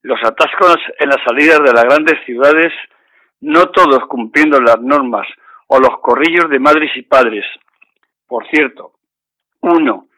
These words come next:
repitan ustedes, uno debe salir con los niños, mientras que sus chicos jugaban al fútbol en grupo, indican que así no.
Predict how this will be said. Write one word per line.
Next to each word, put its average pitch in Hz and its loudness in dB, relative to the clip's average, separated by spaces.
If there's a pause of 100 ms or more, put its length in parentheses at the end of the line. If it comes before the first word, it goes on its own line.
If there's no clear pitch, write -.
(220)
repitan 160 -4
ustedes, 123 -6 (520)
uno 180 2
debe 131 0
salir 127 -4
con 120 -4
los 110 -4
niños, 110 -12 (1300)
mientras 131 -4
que 139 -10
sus 127 -20
chicos 185 -4
jugaban 147 2
al 117 -8
fútbol 143 -2
en 120 -6
grupo, 180 -2 (520)
indican 156 -4
que 165 -4 (180)
así - -6 (120)
no. 131 -4